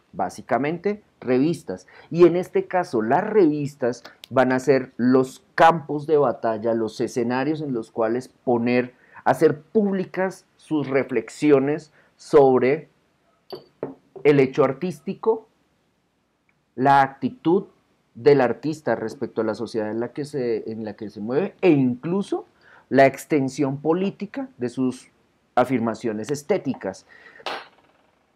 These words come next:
Revisar, tomar las revistas, perdón, como una iniciativa de circulación de este tipo de artistas les permitiría a ustedes entender varias cosas. ¿Dónde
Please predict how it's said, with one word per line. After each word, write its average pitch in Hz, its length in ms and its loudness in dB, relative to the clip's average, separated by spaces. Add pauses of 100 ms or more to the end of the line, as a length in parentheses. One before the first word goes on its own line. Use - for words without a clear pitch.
(840)
Revisar, 160 840 4 (400)
tomar 175 440 2
las 190 180 2
revistas, 143 540 -2
perdón, 110 280 -6
como 110 180 -6
una 120 100 -2
iniciativa 139 520 -2
de 107 100 0
circulación 104 880 -6
de 110 180 4
este 120 200 -4
tipo 147 340 -2
de 139 80 0
artistas 117 600 -10 (320)
les 147 220 4
permitiría 135 540 0
a - 20 0
ustedes 135 380 -2
entender 120 640 -4
varias 110 420 0
cosas. 92 400 -8 (1080)
¿Dónde 170 460 4